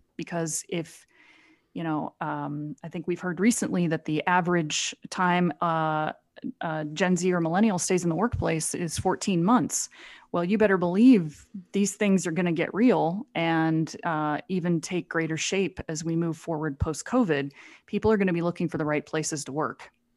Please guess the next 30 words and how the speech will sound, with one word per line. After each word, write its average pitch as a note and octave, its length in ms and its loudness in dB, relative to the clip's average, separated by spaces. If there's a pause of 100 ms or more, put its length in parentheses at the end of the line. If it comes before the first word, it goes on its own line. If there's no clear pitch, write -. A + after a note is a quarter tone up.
(140)
So F3 380 0
taking G3+ 400 2
care A#3+ 200 2
of G#3+ 80 2
our F3 120 4
people, E3+ 600 -2 (200)
um, D#3+ 420 -4
mentally, A3+ 400 2
physically, F#3+ 720 0 (960)
uh, D3 540 0 (340)
um, D3+ 320 -4
socially, F3+ 840 0 (160)
is G3 140 2
also F#3+ 240 4
gonna F#3+ 160 2
require E3+ 360 0
flexibility, C#3+ 720 -4
because E3 240 -6
we're F3 60 -4
gonna E3+ 140 0
have D#3+ 100 0
to - 80 -12
do D3 80 -6
business C#3 380 -6
like C#3 140 -8
we've C#3 140 -8
never C3+ 160 -4
done C3+ 200 -4
before. - 520 -8
And E3+ 160 0